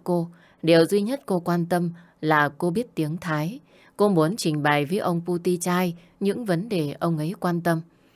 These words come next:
Mà những kiến thức đó cô đọc được khi Thanh Hòa giao cho cô trong đầu tuần đi làm. Cô tuyệt đối không nói mò.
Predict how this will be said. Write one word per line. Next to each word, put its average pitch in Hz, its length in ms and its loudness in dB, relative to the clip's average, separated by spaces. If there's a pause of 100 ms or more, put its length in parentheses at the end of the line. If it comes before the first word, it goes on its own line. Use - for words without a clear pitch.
(200)
Mà 165 120 2
những 180 240 2
kiến 170 220 4
thức 220 180 -6
đó 160 380 0 (280)
cô 226 140 4
đọc 156 200 4
được 151 220 2
khi 214 140 -4
Thanh 202 200 -4
Hòa 151 280 2
giao 185 240 -2
cho 175 220 -4
cô 185 220 -2 (280)
trong 185 220 0
đầu 147 180 2
tuần 143 340 -2
đi 196 120 -4
làm. 151 320 -4 (480)
Cô 196 120 6
tuyệt 165 240 4
đối 151 340 0 (200)
không 185 260 0
nói 151 160 -2
mò. 160 340 -4